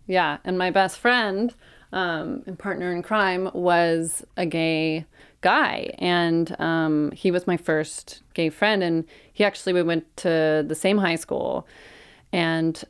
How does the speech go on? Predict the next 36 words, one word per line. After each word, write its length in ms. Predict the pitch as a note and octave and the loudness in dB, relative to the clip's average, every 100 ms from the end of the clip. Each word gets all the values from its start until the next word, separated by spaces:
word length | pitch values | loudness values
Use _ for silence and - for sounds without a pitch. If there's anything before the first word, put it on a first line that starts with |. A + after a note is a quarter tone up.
| F3 | -4
um, 240 | E3 D#3+ | 0 0
once 200 | D#3+ E3 - | -2 -2 0
I 160 | F3+ | 2
went 180 | F#3+ F#3 | 4 2
to 60 | F3+ | -2
a 40 | |
couple 260 | E3+ D#3+ D#3+ | -4 -4 0
raves, 340 | D3+ D3 D3 | 0 0 -2
I 80 | D3+ | -8
told 280 | C#3+ D#3+ D3+ | -2 -2 0
him 60 | |
about 340 | D3+ C#3+ C3+ C3+ | 0 2 2 2
it, 260 | C#3 C3+ - | 0 -4 -6
and 280 | - D3+ D3 | -6 -4 -4
he 140 | - | -4
was 160 | D3+ D3 | -4 -2
like, 140 | D3+ | 0
"Oh 100 | G3 | 2
my 100 | G3+ | 4
God, 220 | A#3 A3 | 4 4
I 80 | G#3 | 4
wanna 220 | G3 F#3+ | 4 2
go." 340 | F#3 A#3+ A3 F#3 | 4 4 6 4
And 260 | F3+ F3 | 4 2
then 220 | F3 F3 F3 | 2 2 0
he 280 | F3 F3+ | 0 -2
just 380 | E3 D#3+ - F3 | 0 -4 -6 -6
got 280 | D#3 D#3 - | 0 0 0
totally 320 | - E3+ E3 | 0 0 2
hooked 280 | D#3+ D#3+ - | 0 -4 -8
too. 240 | - C4 C#4 | 2 4 6
But 140 | G#3+ | 4
I 100 | F3 | 2
learned 380 | E3+ F#3 G3 F#3 | 2 4 2 0
so 300 | - F#3 F3 | 0 2 4
much 720 | E3 F3 F3+ - - - | 4 4 2 0 -10 -12